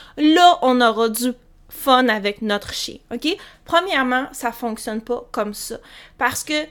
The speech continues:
comme je vous ai dit, à force de juste être en, en mode réactivité, réactivité, réactivité, réa-, réactivité,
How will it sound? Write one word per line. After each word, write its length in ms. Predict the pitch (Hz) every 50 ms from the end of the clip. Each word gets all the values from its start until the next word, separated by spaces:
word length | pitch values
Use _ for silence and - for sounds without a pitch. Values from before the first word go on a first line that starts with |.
| _
comme 200 | - 320 339 381
je 80 | 359 359
vous 160 | 330 247 277
ai 80 | 269 233
dit, 240 | 226 233 247 269 -
à 120 | - 240 240
force 260 | - 302 311 330 277
de 120 | 254 247
juste 300 | 247 247 311 349 - - - 277
être 220 | 302 285 277 - -
en, 280 | 262 262 262 - 262 -
en 180 | - 262 226 262
mode 380 | 269 285 285 294 294 262 - -
réactivité, 720 | 254 254 262 262 247 247 254 - - 240 226 226 311 311 302
réactivité, 640 | 285 277 254 247 247 - - 247 226 226 294 294 285
réactivité, 640 | 277 262 233 226 226 - - 233 214 - 277 285 294
réa-, 300 | 285 262 247 240 - -
réactivité, 720 | 247 254 240 220 220 - - - 233 226 - 370 349